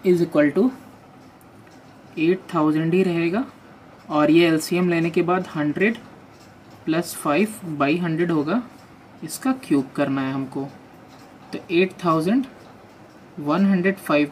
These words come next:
बाई हंड्रेड का क्यूब। तो फ़ाइव ट्वेंटी वन सा अंदर ही कट कर लेना है, फ़ाइव ट्वेंटी सा, यानी कि आया मेरा एट थाउजेंड और ट्वेंटी वन बाई ट्वेंटी का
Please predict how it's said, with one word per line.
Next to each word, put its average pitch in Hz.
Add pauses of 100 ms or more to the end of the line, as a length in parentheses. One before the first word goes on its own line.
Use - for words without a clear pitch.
बाई 254 (1500)
हंड्रेड 147 (360)
का 247 (160)
क्यूब। 131 (1000)
तो 156
फ़ाइव 180 (140)
ट्वेंटी 165
वन 151
सा 208
अंदर 160
ही 185
कट 175
कर 156
लेना 175
है, 262
फ़ाइव 147
ट्वेंटी 131
सा, 131 (720)
यानी 151
कि 214
आया 175
मेरा 180 (1400)
एट 196 (120)
थाउजेंड 170 (720)
और 151
ट्वेंटी 156
वन 151
बाई 185
ट्वेंटी 147
का 220